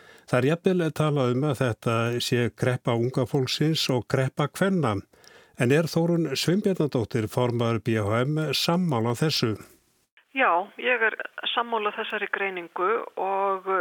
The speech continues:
Speaker 2: við létum gera hana hjá B H M, A S Í og B S R B einmitt til þess að setja grundvöll undir, eh,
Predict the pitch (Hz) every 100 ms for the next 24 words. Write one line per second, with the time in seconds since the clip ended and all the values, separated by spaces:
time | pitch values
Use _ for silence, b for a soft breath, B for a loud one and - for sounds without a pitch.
0 | - 190 214 226 226 220 233 233 208 196
1 | 175 208 247 - - - 208 202 - -
2 | 208 202 190 190 190 190 190 185 - 190
3 | 185 196 185 196 - 156 185 240 B B
4 | B B B 214 214 220 - 214 202 208
5 | - 247 - - - 233 294 - - 247
6 | - - 247 302 - 247 233 185 _ _
7 | _ _ _ - -